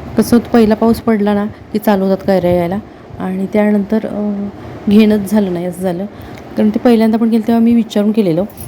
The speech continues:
आणि तो मसाला, अ, एक नाव सांगितलेलं होतं, तर तो मसाला घातलेला आणि यावेळेला तो मसालाच मिळेना. त्यामुळे मला कळेना की बाबा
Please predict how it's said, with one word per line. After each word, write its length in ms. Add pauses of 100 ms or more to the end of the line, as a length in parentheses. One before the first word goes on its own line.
(160)
आणि 100
तो 60
मसाला, 460
अ, 360
एक 200
नाव 260
सांगितलेलं 440
होतं, 180 (340)
तर 140
तो 80
मसाला 340
घातलेला 360
आणि 240
यावेळेला 300
तो 40
मसालाच 460
मिळेना. 340
त्यामुळे 520
मला 140
कळेना 380
की 100
बाबा 240